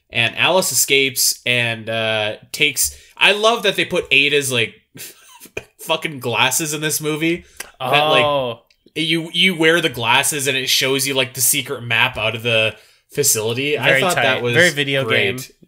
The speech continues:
Speaker 2: This is a video game-ass movie, for sure.
Speaker 1: Um, so, so Ada does, and I think this is a move that she uses in the game, too, but, like, she shoots the floor under her to drop down and avoid the missiles. This was cool.
Speaker 2: Yeah,
Speaker 1: I like
Speaker 2: yeah,
Speaker 1: this.
Speaker 2: they blow that house up or whatever.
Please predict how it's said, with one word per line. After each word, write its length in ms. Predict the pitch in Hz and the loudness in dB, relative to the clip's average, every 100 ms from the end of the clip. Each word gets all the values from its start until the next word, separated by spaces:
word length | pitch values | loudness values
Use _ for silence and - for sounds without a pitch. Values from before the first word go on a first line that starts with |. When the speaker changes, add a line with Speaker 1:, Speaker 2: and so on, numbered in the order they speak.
| _ - | _ -4
Speaker 2:
This 220 | 185 - | 0 0
is 140 | 277 | 0
a 60 | 254 | -4
video 340 | 139 147 160 | -2 -2 -2
game-ass 640 | 139 135 131 113 123 - | -2 -4 -4 -6 -6 -8
movie, 340 | 113 123 107 87 | -10 -12 -12 -16
for 200 | - 117 | -16 -16
sure. 380 | - 131 95 90 - | -12 -12 -12 -14 -8
Speaker 1:
Um, 400 | 120 113 104 95 _ - | -6 -4 -6 -10 _ -8
so, 200 | - - _ | -6 -6 _
so 380 | - 156 143 135 | -8 -2 -2 0
Ada 480 | 156 240 185 113 110 - _ _ _ _ | 2 2 2 0 -2 -8 _ _ _ _
does, 280 | - 120 117 | -2 0 0
and 100 | 117 | -2
I 60 | 127 | -4
think 220 | 220 220 | -2 -4
this 140 | 254 | -2
is 280 | 196 127 117 - | -4 -4 -10 -10
a 60 | |
move 240 | 120 127 123 | -6 -6 -6
that 100 | - | -6
she 120 | - | -4
uses 300 | 120 123 113 | -2 -2 -4
in 100 | 107 | -6
the 60 | 98 | -2
game, 340 | 110 110 95 | 0 0 -2
too, 180 | - 110 | -8 -8
but, 80 | 95 | -8
like, 140 | 98 - - - | -10 -12 -20 -14
she 200 | - 160 | -4 0
shoots 380 | - - 165 170 | 2 0 0 -2
the 120 | 180 | -4
floor 520 | 131 - 110 107 127 | -6 -6 -4 -2 -2
under 200 | 127 135 | -4 -4
her 200 | 135 151 | -6 -4
to 80 | 147 | -4
drop 360 | 120 123 117 117 | -4 -2 -2 0
down 280 | 110 110 117 | -2 -2 -6
and 80 | |
avoid 320 | 110 98 110 98 | -8 -6 -6 -6
the 60 | |
missiles. 720 | 92 95 - 135 147 - - _ | -10 -6 -4 -4 -4 -6 -8 _
This 180 | - 202 | -2 -2
was 100 | 135 | 0
cool. 80 | 151 | 2
Speaker 2:
Yeah, 320 | 156 131 120 | 4 2 -4
Speaker 1:
I 120 | 123 135 | -2 0
like 100 | 110 | 0
Speaker 2:
yeah, 140 | 113 85 | -2 -6
Speaker 1:
this. 180 | 139 | -6
Speaker 2:
they 60 | 127 | -6
blow 220 | 135 135 | -4 -4
that 240 | 143 131 113 | -2 -2 -2
house 300 | 117 117 117 | -6 -6 -8
up 240 | 107 - | -8 -10
or 120 | 104 | -12
whatever. 520 | 101 101 95 101 117 | -10 -12 -10 -10 -10